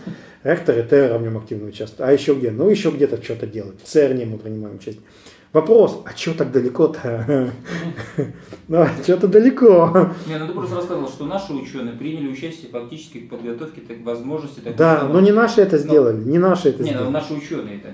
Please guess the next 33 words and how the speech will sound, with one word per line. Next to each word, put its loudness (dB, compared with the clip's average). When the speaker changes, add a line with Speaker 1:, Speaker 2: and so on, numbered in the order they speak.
Speaker 3:
Филипенко, -10
ты -16
рассказал, -16
там, -10
Speaker 2:
Да, 6
Speaker 3:
другие 0
Speaker 2:
да, -2
да. -2
Speaker 3:
какие-то, -6
это, -10
Speaker 2:
Филимоненко. 2
Speaker 3:
персонали, -6
ну, -12
Speaker 2:
Филимоненко, 2
да. 0
Speaker 3:
Филимоненко, -4
да, -10
да. -10
Speaker 2:
Вачаев. 4
Speaker 3:
Другие 6
персонали. 0
Так -10
Speaker 2:
Да, -2
Speaker 3:
почему 2
Speaker 2:
Вачаев. -2
Speaker 3:
мы-то -2
не, -8
этот -8
факт -6
не, -8
не -4
умудримся -10
поставить? -10